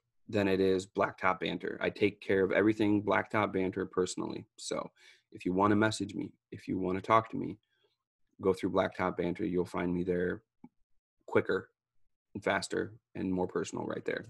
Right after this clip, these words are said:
So there we go. That's it. I just want to say, once again, thanks to the sponsors. I hope you guys sign up for the giveaway. I'm gonna be doing some videos once we get out here. There'll be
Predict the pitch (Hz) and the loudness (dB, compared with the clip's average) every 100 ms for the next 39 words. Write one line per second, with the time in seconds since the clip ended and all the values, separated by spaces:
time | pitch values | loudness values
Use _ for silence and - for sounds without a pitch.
0 | - - - - - - - - - _ | -12 -8 -8 -8 -16 -20 -20 -20 -20 _
1 | 107 120 135 139 104 - - - - - | 8 12 12 12 8 -2 -20 -18 -12 -4
2 | 113 143 139 - - _ _ _ - - | 4 6 6 4 -16 _ _ _ -20 -16
3 | - 107 117 113 107 117 113 113 113 123 | -6 -2 6 6 6 8 8 6 4 4
4 | 123 120 123 - 117 - 113 120 131 123 | 4 4 2 2 -2 6 8 8 8 4
5 | 120 - _ - - _ _ - 123 139 | 4 -6 _ -20 -20 _ _ 4 4 6
6 | 135 131 123 123 120 117 - 107 113 113 | 8 8 8 6 6 6 4 6 8 8
7 | 113 113 107 107 _ - _ - 127 160 | 8 8 6 2 _ -20 _ 4 8 10
8 | 151 139 139 139 139 127 117 131 127 123 | 8 8 8 8 6 4 6 6 10 8
9 | 117 113 120 117 123 123 117 107 117 110 | 8 4 2 2 0 2 4 6 4 6
10 | 117 110 110 - _ 104 110 110 | 4 4 0 -12 _ 2 4 4